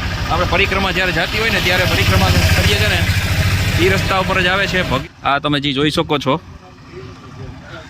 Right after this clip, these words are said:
આ સાગે-, આ સામેની જગા આખી દેખાય છે. આ એનો ખાસ નિશાની આ શ્રી શિવ નિકેતનની સામે રામમઢી લખેલું છે. અને આપણે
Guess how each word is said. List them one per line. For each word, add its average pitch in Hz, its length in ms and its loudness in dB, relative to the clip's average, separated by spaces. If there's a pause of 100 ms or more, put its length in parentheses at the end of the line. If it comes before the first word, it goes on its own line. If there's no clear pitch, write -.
આ 127 100 0
સાગે-, 131 380 -2
આ 135 180 0
સામેની 143 340 0
જગા 135 240 0
આખી 143 220 -2
દેખાય 139 260 -2
છે. 135 120 -2
આ 131 380 0 (200)
એનો 135 260 2 (460)
ખાસ 147 220 -4
નિશાની 139 340 0
આ 135 280 0
શ્રી 143 580 -2 (400)
શિવ 151 240 0
નિકેતનની 139 520 2
સામે 151 380 -2 (220)
રામમઢી 139 520 0
લખેલું 135 380 -2
છે. 139 140 -6 (840)
અને 120 160 2
આપણે 131 540 0